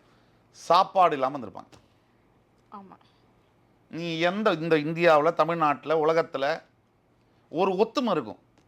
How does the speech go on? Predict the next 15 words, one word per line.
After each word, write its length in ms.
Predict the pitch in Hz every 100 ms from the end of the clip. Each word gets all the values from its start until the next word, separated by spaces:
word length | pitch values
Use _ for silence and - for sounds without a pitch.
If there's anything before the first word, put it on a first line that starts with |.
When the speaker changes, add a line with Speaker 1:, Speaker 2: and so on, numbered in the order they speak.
| _ _ _ _ _ -
Speaker 1:
அத்துணை 840 | 156 202 - _ 277 285 277 233
பெரிய 380 | 220 214 233 214
வரலாறு 520 | 127 165 220 214 208
படைத்தவர்கள் 680 | 180 175 175 180 160 139 120
இங்கே 400 | 131 104 107 131 _ _ _ _ _ _ _ _
பசியை 560 | 196 214 254 233 233 226
உணர்ந்தவர்களாக 680 | 185 180 175 160 147 139
இருப்பார்கள். 500 | 170 104 110 101 -
அதான் 200 | 117 - - _ - 104
கேம், 220 | 156 135 _ _ _ _ _ _ _ _ _ _ - - _ _ _ _ _ _ -
அதான் 100 | 135
சீக்ரெட். 500 | 160 202 170 151 - - _
Speaker 2:
ம். 300 | 214 190 180 165 _ _ _ _ _ _ _ _ _ _ _
Speaker 1:
பசி 420 | 160 190 - 277
தெரிஞ்சிருச்சுன்னா 800 | 226 240 214 202 220 220 262 254